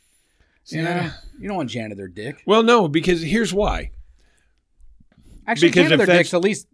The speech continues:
Speaker 2: that's probably house dick.
Speaker 1: But if that's her thing,
Speaker 2: This is not unhouse dick.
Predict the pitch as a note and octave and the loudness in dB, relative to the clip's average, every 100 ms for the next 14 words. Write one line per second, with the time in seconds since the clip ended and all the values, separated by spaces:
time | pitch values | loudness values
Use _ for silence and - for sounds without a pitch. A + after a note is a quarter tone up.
0 | _ - F#3 A#3+ F#3+ E3 F3 C3+ C3+ A2 | _ -10 -4 0 0 0 -2 -4 -8 -10
1 | _ - - D3+ F3 A#3 B3 - G#3+ F#3+ | _ -18 -2 2 2 2 0 4 4 4
2 | - F4 D4+ A2 A#2+ D#3+ D#3+ C#3 D3 C3+ | 2 -2 2 2 0 -6 -10 -8 -8 -6
3 | C3 A2+ G2 G#2 F#2+ - | -6 -8 -12 -12 -14 -14